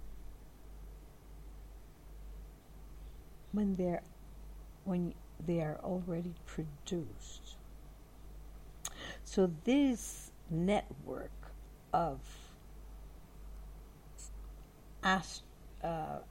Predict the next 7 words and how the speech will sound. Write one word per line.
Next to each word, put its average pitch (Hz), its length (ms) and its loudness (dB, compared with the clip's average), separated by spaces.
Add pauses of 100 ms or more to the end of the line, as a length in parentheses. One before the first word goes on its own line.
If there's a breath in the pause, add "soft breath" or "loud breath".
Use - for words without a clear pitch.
(420)
I 190 180 -2
mean, 170 460 0
planet, 208 560 2 (360)
planetarium 160 880 2 (220)
and 165 500 0 (1400)
stars - 1040 0 (2000)
really 185 560 4